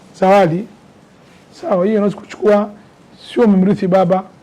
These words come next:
bali ndugu zako, baada ya baba yao kafariki, umemiliki mali ya baba na wewe umekupa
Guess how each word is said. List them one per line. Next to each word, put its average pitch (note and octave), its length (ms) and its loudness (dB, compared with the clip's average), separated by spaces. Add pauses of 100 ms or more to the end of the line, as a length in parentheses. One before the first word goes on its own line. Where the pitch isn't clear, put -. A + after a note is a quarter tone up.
(460)
bali F#3+ 260 0
ndugu D#3+ 260 -6
zako, G#3 420 0
baada E3+ 240 -6
ya D#3+ 60 -8
baba G#3+ 300 -2
yao A3 100 4
kafariki, G3+ 640 -2 (500)
umemiliki G3+ 560 2
mali G3+ 260 2
ya F3+ 100 -2
baba G3+ 480 0
na F3 120 -6
wewe G#3 160 4
umekupa F#3+ 500 0